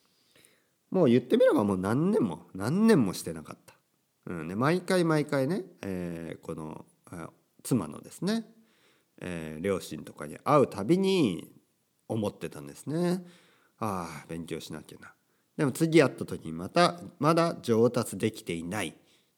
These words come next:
ということに気づいて、「ああ、やっぱりダメだな」と。そして勉強しなきゃいけないな。そしてまた勉強するんですが、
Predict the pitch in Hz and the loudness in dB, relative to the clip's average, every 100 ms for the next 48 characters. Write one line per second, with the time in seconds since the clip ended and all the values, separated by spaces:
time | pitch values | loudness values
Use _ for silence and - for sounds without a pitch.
0 | _ 151 151 156 165 139 87 - 92 101 | _ 0 0 0 0 0 -2 -6 -6 -4
1 | 92 - 139 147 139 117 - - _ _ | -4 -2 2 4 4 2 -4 -20 _ _
2 | 123 110 98 90 80 - 120 104 80 76 | 0 2 0 -2 -8 -4 0 0 -2 -6
3 | 80 107 85 78 95 82 - - _ _ | -6 -4 -4 -6 -8 -10 -14 -20 _ _
4 | 104 - 143 101 87 - 80 90 85 - | -12 -6 -4 -2 -4 -8 -10 -10 -12 -12
5 | 76 - 90 82 76 87 76 - _ _ | -12 -10 -10 -10 -10 -10 -10 -14 _ _
6 | _ _ _ _ _ _ _ - 139 - | _ _ _ _ _ _ _ -6 -6 0
7 | 185 170 135 107 104 95 98 92 107 - | 4 4 4 2 -2 -4 -4 -4 -4 -4
8 | 113 170 139 104 - 170 202 165 - | 0 2 2 0 -2 2 6 6 2